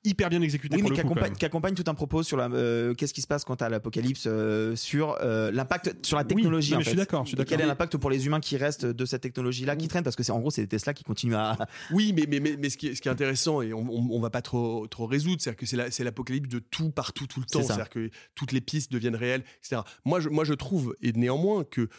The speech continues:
Speaker 3: le film regorge d'idées spectaculaires et
Speaker 2: Mm.
Speaker 3: d'idées qu'effectivement j'aurais aimé voir sur un grand écran. Le paquebot au début,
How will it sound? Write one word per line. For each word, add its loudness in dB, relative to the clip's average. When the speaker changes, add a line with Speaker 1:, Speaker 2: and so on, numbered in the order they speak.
Speaker 3:
le 2
film 2
regorge 0
d'idées 0
spectaculaires -2
et 0
Speaker 2:
Mm. 2
Speaker 3:
d'idées 2
qu'effectivement 0
j'aurais -2
aimé 4
voir 0
sur -8
un -8
grand -10
écran. -2
Le -4
paquebot 0
au -2
début, 0